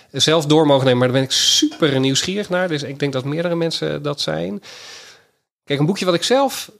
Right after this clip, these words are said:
wat mij echt wel aan het denken heeft gezet, is best wel dun. En dat gaat niet per se over bibliotheken, maar dat is het nieuwste boekje van Maxime Februari. Doe zelf normaal is dat. En, eh, d-, dat gaat deels over, over klimaatverandering, over de opkomst van nieuwe technologieën. Maar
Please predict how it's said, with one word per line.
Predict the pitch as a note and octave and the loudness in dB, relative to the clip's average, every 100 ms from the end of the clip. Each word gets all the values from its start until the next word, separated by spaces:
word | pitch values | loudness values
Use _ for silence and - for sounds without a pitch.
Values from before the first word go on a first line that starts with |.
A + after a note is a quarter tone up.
| _ | _
wat | F#3+ F3+ F#3 | -10 -6 -4
mij | E3+ | -4
echt | F3 E3+ | -4 -2
wel | D#3+ | -2
aan | D3 D3+ | -2 -2
het | D3 D3 | -2 -2
denken | E3+ F3+ | -2 -2
heeft | D#3+ D#3 | -4 -4
gezet, | - D3+ D#3 | -6 -6 -6
is | C#3+ C#3 | -6 -4
best | F#3+ A#3+ | -2 0
wel | C#3+ B2 | 0 2
dun. | D3 B3+ D4+ D#4 - | 2 4 2 0 -6
En | - | -4
dat | E3 | -2
gaat | - - | -2 -2
niet | A#3+ - | -4 -2
per | G#3 G#3 | -2 0
se | E3+ C#3+ | 0 2
over | D3 D3 | 0 0
bibliotheken, | D3 C#3 C3+ F3 F#3+ E3+ | 0 0 0 -2 -2 0
maar | D#3 | 0
dat | D3+ | 0
is | |
het | C#3+ | -2
nieuwste | D#3+ F3 D3 | -2 0 -2
boekje | C#3+ C#3 | -2 -4
van | B2+ | -4
Maxime | B2+ - C#3 | -2 0 0
Februari. | B2 B2+ A#2+ A#2+ E3+ G#3 A#3+ C4+ _ _ _ | 2 2 0 -2 -4 -4 -4 -6 _ _ _
Doe | C3+ C#3 | -8 -2
zelf | D3 F#3 - | 0 0 0
normaal | A#2+ C3 G3 G#3 | -2 0 -2 -2
is | F#3+ | -2
dat. | F#3+ A3+ - | -2 -4 -6
En, | - D3 C#3+ - - - - _ _ | -4 -2 -2 -6 -20 -20 -20 _ _
eh, | D3 C3 B2+ B2+ | -6 -2 0 0
d-, | B2+ A#2 C#3+ | 0 -2 0
dat | C#3 | 2
gaat | D#3 D3+ D3+ C#3+ | 2 2 2 2
deels | C#3 D#3 D3 | 4 4 4
over, | A#2 A#2 B2+ - | 0 0 -2 -2
over | C3 C3+ | -4 0
klimaatverandering, | D#3+ D#3+ E3 E3+ D#3 D3+ D3 D3+ C#3 A#2+ | 2 2 2 0 0 2 2 2 0 -2
over | A#2+ | -2
de | B2+ | -4
opkomst | B2+ - A#2 | -6 -6 -6
van | B2+ | -4
nieuwe | B2 B2 | -4 -4
technologieën. | A#2+ A#2 A#2+ A2+ A2+ C3+ D3+ D3 | -6 -8 -8 -8 -8 -6 -4 -2
Maar | B2 B2 B2+ - | 0 2 0 -2